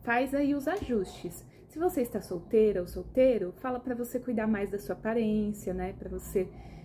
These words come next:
se manter bonita, bonito, que isso vai te auxiliar. Se você está procurando um novo amor, aqui fala que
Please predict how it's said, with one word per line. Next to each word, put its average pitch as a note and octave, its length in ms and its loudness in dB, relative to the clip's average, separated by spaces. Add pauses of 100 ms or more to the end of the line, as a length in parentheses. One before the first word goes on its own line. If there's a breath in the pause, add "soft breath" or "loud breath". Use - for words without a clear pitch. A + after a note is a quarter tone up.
(100)
se - 140 -8
manter G3 340 0
bonita, G3+ 720 2
bonito, G3+ 640 0
que - 140 -10
isso G3+ 160 -10
vai F#3+ 160 0
te F#3 160 -6
auxiliar. G#3 800 0 (280 loud breath)
Se - 100 -8
você A3 240 0
está A3+ 260 -2
procurando A#3 560 2
um A#3 40 2
novo A#3 240 0
amor, A#3 280 2
aqui C4 180 -2
fala C#4+ 300 -2
que F4+ 340 2